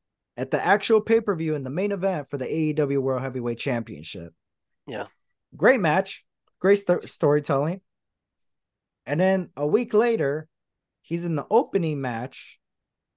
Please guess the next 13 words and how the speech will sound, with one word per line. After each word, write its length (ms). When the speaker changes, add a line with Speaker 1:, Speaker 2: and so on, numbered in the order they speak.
Speaker 1:
with 200
Adam 280
Cole 640
defending 360
the 80
Ring 240
on-, 220
Ring 260
of 120
Honor 280
Tag 420
Team 260
Champions. 760